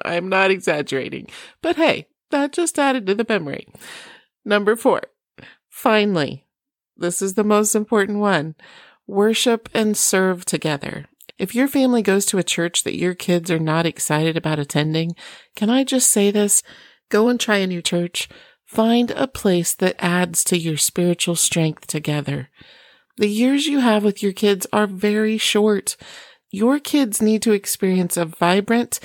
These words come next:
and alive relationship with Jesus that includes meaningful worship together, truth from the Word of God that compels you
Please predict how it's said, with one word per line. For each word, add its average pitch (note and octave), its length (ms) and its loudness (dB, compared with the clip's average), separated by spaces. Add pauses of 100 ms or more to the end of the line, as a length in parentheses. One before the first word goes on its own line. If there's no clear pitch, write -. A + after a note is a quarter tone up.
(240)
and F3+ 200 2
alive F3 640 0
relationship F#3 760 0
with B3 160 0
Jesus D#3+ 480 -2 (340)
that F#3+ 160 4
includes F#3+ 600 2
meaningful G3+ 640 2
worship F3+ 440 -2
together, D3+ 540 -4 (400)
truth B3+ 380 2
from A#3 220 2
the G3 100 4
Word E3 220 0
of D3+ 120 -2
God C#3+ 360 0
that - 180 -2
compels F3 580 -2
you D#3+ 220 -2